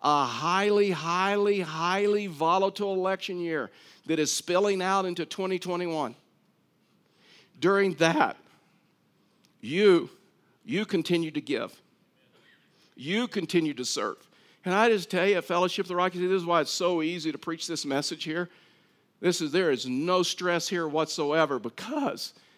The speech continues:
you continue to meet needs. Do you realize we did not miss a beat financially in twenty twenty? When churches were shut down, when we were, we were meeting online only,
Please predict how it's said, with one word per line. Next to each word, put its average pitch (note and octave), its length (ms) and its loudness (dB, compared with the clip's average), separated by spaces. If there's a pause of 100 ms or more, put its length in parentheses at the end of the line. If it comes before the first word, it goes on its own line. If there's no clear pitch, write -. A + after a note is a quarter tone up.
(280)
you E3+ 500 -2
continue F3+ 560 -2
to D3+ 100 -6
meet C#3+ 240 -2
needs. E3+ 300 -2
Do D3+ 100 -4
you F#3+ 200 -4
realize F3+ 500 0
we E3 200 -4
did F3 160 0
not E3+ 320 -2
miss E3 320 -2
a C3+ 60 -4
beat D#3+ 320 -4
financially E3 840 -2
in B2+ 100 -2
twenty D#3 300 -6
twenty? D#3 360 -6 (720)
When C#3+ 180 2
churches F#3 440 2
were D#3 100 -6
shut F3+ 340 0
down, D#3+ 320 2
when C3+ 160 -2
we E3 140 2
were, C3+ 220 0 (240)
we D3 140 4
were C3+ 80 6
meeting F3 400 2
online F3 480 0
only, E3+ 480 -2